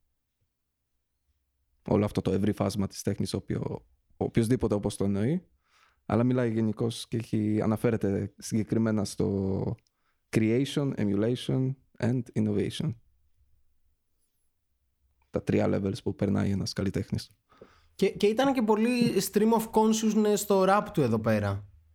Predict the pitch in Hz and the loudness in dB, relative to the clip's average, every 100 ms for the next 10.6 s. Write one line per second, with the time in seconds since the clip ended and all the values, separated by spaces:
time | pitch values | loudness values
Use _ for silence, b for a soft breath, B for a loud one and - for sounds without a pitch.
0 | _ _ - - _ _ _ _ _ 175 | _ _ -20 -20 _ _ _ _ _ -2
1 | 107 123 143 151 156 185 190 202 185 196 | 0 2 2 2 2 2 4 2 2 2
2 | 196 180 196 190 - 160 160 160 156 165 | 2 4 2 2 0 2 4 2 2 0
3 | 143 143 139 135 131 131 - - - - | 2 2 2 2 0 -4 -8 -10 -8 -6
4 | - 170 151 - 151 - 151 139 139 127 | 0 0 0 -2 -4 -2 0 2 2 0
5 | - 143 156 147 151 139 143 135 123 117 | -2 2 2 2 2 2 2 0 0 -2
6 | 113 117 107 101 - - - 139 156 180 | 0 0 0 0 -4 -6 0 2 4 2
7 | 151 135 175 185 214 220 180 147 - 131 | 2 2 2 4 2 2 2 2 2 2
8 | 135 131 B B _ - 151 - 156 156 | 2 -2 B B _ -2 0 2 2 2
9 | 127 151 113 147 139 127 117 123 147 151 | 0 -4 0 2 2 2 0 2 2 2
10 | 185 185 175 127 - | 0 2 0 0 -6